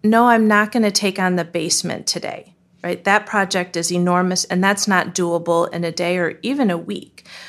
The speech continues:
So when you walk into the basement or the bedroom or the bathroom, I want you to break it down as, like, little sections, or I like to call it little pieces of the puzzle.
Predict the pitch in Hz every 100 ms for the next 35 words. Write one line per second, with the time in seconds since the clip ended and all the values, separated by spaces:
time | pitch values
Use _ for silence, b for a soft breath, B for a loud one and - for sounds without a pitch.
0 | B - 240 226 247 262 277 285 294 262
1 | 240 208 196 196 196 - _ _ _ _
2 | 208 202 190 190 208 185 180 180 185 185
3 | 170 165 170 175 170 196 190 - 190 180
4 | 180 180 - 175 165 165 165 B B _
5 | 180 196 185 185 - 185 180 185 B B
6 | _ _ _ 196 220 247 262 269 220 196
7 | 196 196 196 175 180 - 175 175 165 185
8 | 196 208 214 - 185 185 - 185 190 170
9 | 175 170 190 185 180 185 - 175 175 190
10 | 190 190 190 185 175 175 175 156 123 -
11 | - -